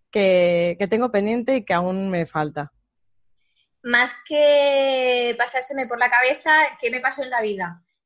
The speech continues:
Speaker 2: Eh, por circunstancias, yo había viajado en pareja de, bueno, pues eso, desde hace diez años, pero, eh, bueno, me quedé, me quedé sola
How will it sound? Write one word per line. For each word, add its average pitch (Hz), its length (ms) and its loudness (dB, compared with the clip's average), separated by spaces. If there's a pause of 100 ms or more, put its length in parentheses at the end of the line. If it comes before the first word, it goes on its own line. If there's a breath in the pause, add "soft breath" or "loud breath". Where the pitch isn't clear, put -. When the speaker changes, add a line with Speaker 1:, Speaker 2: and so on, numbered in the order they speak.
Speaker 2:
Eh, 214 520 0
por 214 140 -6
circunstancias, 277 840 -2
yo 254 60 0
había 240 200 2
viajado 233 880 -2
en 226 200 -4
pareja 233 440 -2 (220)
de, 202 720 -2
bueno, 220 180 -8
pues 185 160 -18
eso, 190 140 -8
desde 185 240 -4
hace 190 240 -6 (300)
diez 208 200 -10
años, 285 460 -4 (680 soft breath)
pero, 339 440 6 (160)
eh, 214 760 0
bueno, 240 240 -2
me 277 140 -6
quedé, 208 920 -2
me 196 80 -10
quedé 208 200 -8
sola 330 300 0